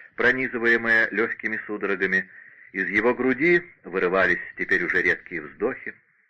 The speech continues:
Бог Морфей, самодержавный владыка этих покоев, названных его именем, приковал к себе распухшие от гнева и слез глаза короля. Бог Морфей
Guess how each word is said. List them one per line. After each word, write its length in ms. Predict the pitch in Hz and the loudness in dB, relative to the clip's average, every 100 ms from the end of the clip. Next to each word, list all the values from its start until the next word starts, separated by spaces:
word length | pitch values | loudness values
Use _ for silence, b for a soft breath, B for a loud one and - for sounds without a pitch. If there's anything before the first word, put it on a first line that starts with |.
| _ _ B B B | _ _ B B B
Бог 340 | - 139 175 | -2 0 0
Морфей, 640 | 147 147 - 151 175 143 85 B B B - | -2 -4 0 4 6 6 2 B B B -12
самодержавный 720 | - 92 92 92 120 147 143 131 | -6 -2 0 2 2 2 2 0
владыка 500 | 104 110 135 151 135 | 2 2 2 2 2
этих 400 | 117 131 120 - | 2 2 -2 -8
покоев, 640 | 87 - 156 156 131 - B B B | -10 -2 2 2 2 -4 B B B
названных 640 | 90 120 123 120 120 117 - | -2 0 0 -2 -6 -6 -6
его 240 | 104 104 | -2 -2
именем, 520 | 104 101 98 90 90 87 B B B B B | -2 -4 -4 -4 -6 -8 B B B B B
приковал 460 | - 127 170 196 190 | -2 2 4 4 2
к 80 | - | 0
себе 500 | - 143 160 151 120 | 0 4 6 6 2
распухшие 800 | - 120 123 - 143 - - 127 | -2 -2 -2 -4 -4 -2 2 4
от 100 | 120 | 2
гнева 500 | 92 95 131 127 120 | 0 -2 2 4 4
и 160 | 113 110 - | 2 -2 -6
слез 260 | 98 104 95 - | -2 0 -2 -8
глаза 440 | 87 90 92 90 | -2 -2 0 0
короля. 580 | - 87 80 87 147 156 - _ B B B B B - | -2 -2 2 4 2 0 -10 _ B B B B B 0
Бог 220 | 170 - | 0 2
Морфей 580 | 165 - 175 175 170 | -4 2 4 6 4